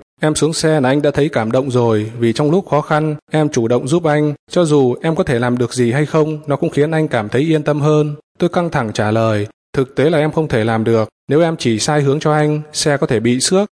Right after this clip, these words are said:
rồi sau đó anh sẽ đổ lỗi cho em." Anh trả lời, "Nếu như vậy, anh sẽ không đổ lỗi cho em bởi vì em đang giúp anh." Tôi đột nhiên nhận ra sư phụ đang điểm hóa cho tôi thông qua sự việc này. Trong quá khứ,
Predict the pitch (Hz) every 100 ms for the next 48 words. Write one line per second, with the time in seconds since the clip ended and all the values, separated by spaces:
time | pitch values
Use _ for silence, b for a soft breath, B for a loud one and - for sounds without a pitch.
0 | - 120 110 101 143 127 131 165 - 151
1 | 143 156 131 113 113 160 160 147 147 147
2 | 143 - _ _ 151 143 107 110 110 104
3 | 104 - 117 127 160 139 127 131 - -
4 | 156 160 170 160 123 107 120 170 165 151
5 | 151 156 127 110 117 147 151 151 165 160
6 | 151 151 143 _ - 180 147 131 160 156
7 | 147 131 151 156 151 - 165 - 151 147
8 | 156 117 101 113 139 156 - 156 151 156
9 | 156 156 147 143 123 113 113 110 104 107
10 | _ - 156 147 143 143 131 156